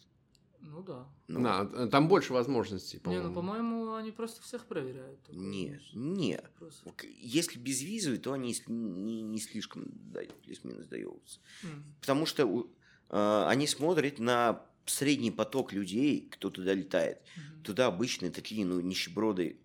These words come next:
Speaker 2: <clears throat> простите за такое слово, но не летают такие бедные люди.
Speaker 1: Мгм.
Speaker 2: Да, на Доминикану, да? Там билет стоит туда-обратно, типа,
Speaker 1: <clears throat>
Speaker 2: шестьдесят-восемьдесят тысяч рублей. Ну.
Speaker 1: А, если из России, ну, да,
Speaker 2: Да,
Speaker 1: это да.
Speaker 2: то есть, и, то есть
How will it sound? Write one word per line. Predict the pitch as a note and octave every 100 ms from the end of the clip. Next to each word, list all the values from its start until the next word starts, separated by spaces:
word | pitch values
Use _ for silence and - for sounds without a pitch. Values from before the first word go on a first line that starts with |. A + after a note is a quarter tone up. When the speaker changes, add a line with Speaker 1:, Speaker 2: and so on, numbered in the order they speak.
| -
Speaker 2:
<clears throat> | - D#2 -
простите | - - - F#2 E2+ D#2+ D2+
за | F2
такое | D#2+ - D2
слово, | - - C3+ - - - -
но | G#2+
не | G#2+ A2+
летают | A#2 B2 F2+ - - _
такие | - D#2 E2+
бедные | F#2 E2+ D#2
люди. | E2+ E2 - - _ _
Speaker 1:
Мгм. | E2+ E2+
Speaker 2:
Да, | F#2+
на | G2 G2+
Доминикану, | F#2+ G2+ G#2 G#2 F#2 D#2 C#2+ -
да? | - E2 - - _ - _
Там | F2+ E2+ D#2 -
билет | G#2 F#2+ G2+ C3+
стоит | - G2 E2+ - -
туда-обратно, | F#2 F2+ E2+ F#2 - F2
типа, | C#2+ -
Speaker 1:
<clears throat> |
Speaker 2:
шестьдесят-восемьдесят | - - - - D#3 D#3+ C#3 - C#2 E2+ G2 F2+ E2
тысяч | E2+ F2+ -
рублей. | F2+ E2+ D#2 - -
Ну. | D#2 F2+ - - _ _ _ - -
Speaker 1:
А, | F#3 D3
если | C#3 F3
из | D#3
России, | D3+ C#3+ - G3+ C3
ну, | C3+ C#3+ C3 C#3
да, | -
Speaker 2:
Да, | A#2 G#2+ -
Speaker 1:
это | C#2+
да. | -
Speaker 2:
то | F2+
есть, | D#2+ - - - -
и, | G2 G2+
то | -
есть | A2 -